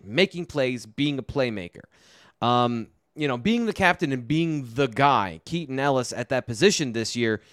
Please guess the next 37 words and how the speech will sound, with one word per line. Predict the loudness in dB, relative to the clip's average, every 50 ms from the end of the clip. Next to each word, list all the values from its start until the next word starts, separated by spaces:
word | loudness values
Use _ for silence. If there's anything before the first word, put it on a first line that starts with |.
| _ _ _ _
that's | -2 -2 -2 0 0
been | -2 0
something | 2 2 2 2 0
that's | -2 -4 -4
crystallized | -4 -2 -2 -2 -2 -2 0 2 2 2 2 0
over | -4 -4
the | -2 -2
last | -2 -2 -2 -2
couple | -4 -4 -2 -4
of | -6 -4 -2
months | -2 -2 -2 -2 -4
that | -8
we've | -8 -8 -8 0
talked | 2 2 2 2 0
about | -4 -6 -6
this | -6 -10 -8
position. | -2 -2 -2 -2 -2 -4 -8 -12 _ _ _ -20 _ -2
What, | 0 0 6 6
what | 8 8
did | 8 6
he | 4 0 0 -2
say | -2 0 2 2 2 2 0
about | -2 -2 2 4 4 4 4 2 0 -8 -16 -6 -2
that? | 0 2 2 0 -2 -6 _ _ _ _ _ _ _ _ _ _ _ _ _ _
Now's | -16 -14 -10 -4 0 2 2 2 2 0 -2 -4
his | -4 -4 -4 -4 -6
time | -4 0 4 4 4 4 2 -2 -6 -8 -12 -14 _ _ _ _ _ -8
to | -6 -4 -4
step | 0 2 2 2 4 4
up | 4 4 4 2 -2 -6
and | -8 -6 -6 -8 -6 -6
be | -4 -4 -2
the | -4 -2
guy | -2 -2 -2 -2
at | -4
the | -8 -12
position. | -14 -12 -12 -10 -10 -12 -14 -18